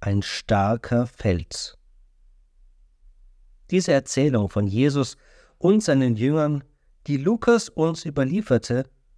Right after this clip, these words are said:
sie motiviert mich, mal das Jammern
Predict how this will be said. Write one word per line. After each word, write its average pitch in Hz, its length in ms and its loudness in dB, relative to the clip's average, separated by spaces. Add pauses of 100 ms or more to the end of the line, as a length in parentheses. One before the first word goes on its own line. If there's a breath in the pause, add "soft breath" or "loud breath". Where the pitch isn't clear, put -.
(320)
sie - 160 -6
motiviert 156 760 0
mich, 92 220 -4 (760)
mal 101 180 -2
das 104 300 -2
Jammern 160 580 2